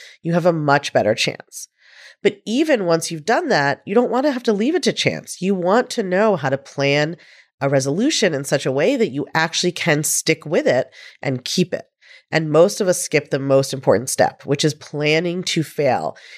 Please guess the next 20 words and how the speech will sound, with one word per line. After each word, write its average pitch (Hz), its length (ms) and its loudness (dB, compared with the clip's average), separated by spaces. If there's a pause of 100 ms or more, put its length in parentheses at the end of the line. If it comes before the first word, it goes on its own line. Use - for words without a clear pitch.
(120)
anticipating 175 800 0
all 143 160 0
the 143 140 0
obstacles 147 540 0
that 104 120 2
will 127 100 0
come 127 240 -8
up 233 220 2 (400)
and 151 180 -2
planning 190 680 0 (100)
how 147 320 0
to 147 220 -4
approach - 420 -2
them. - 180 -14 (560)
Some 208 260 0
of 285 140 0
them 233 280 0
are 143 640 2
circumstances, 156 1200 -2
like, 135 400 0